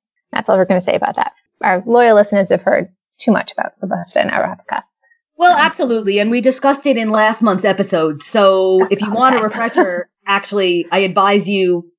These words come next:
Speaker 2: yeah, and other episodes. But if you want a refresher, just go back and listen to, uh, last month's episode.
Speaker 1: That's true. So next up would be the beans in the bag origin. And as Cindy just clarified, by beans in the bag origin, I'm referring to a coffee's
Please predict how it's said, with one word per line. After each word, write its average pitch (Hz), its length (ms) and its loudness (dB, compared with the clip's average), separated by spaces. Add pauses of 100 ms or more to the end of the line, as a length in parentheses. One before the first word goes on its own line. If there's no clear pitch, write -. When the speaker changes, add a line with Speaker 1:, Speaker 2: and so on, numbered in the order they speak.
(140)
Speaker 2:
yeah, 226 300 0
and 240 160 0
other 208 220 0
episodes. 156 400 -10 (220)
But 233 100 0
if 240 60 -2
you 269 100 2
want 277 160 2
a 269 40 4
refresher, 220 460 -2
just 240 220 -6
go 302 180 0
back 202 300 -2
and 196 80 -6
listen 208 380 -2
to, 185 560 -2
uh, 175 260 2
last 208 260 0
month's 151 200 -8
episode. 139 320 -12 (680)
Speaker 1:
That's - 140 -4 (180)
true. - 180 -8 (400)
So 233 80 4
next 233 300 0
up 240 300 2
would 214 200 0
be 190 560 4 (240)
the 190 140 0
beans 202 400 2
in 190 60 -2
the 185 60 0
bag - 340 -2
origin. - 500 -6 (640)
And 196 240 0
as 190 120 -2 (120)
Cindy 196 220 2
just - 200 -6
clarified, 185 520 2
by 190 80 2
beans 214 240 0
in 220 40 -2
the 220 60 2
bag 175 380 2
origin, 185 300 0
I'm 180 100 -2
referring 180 440 -2
to 185 100 -2
a 175 60 2
coffee's 175 380 -4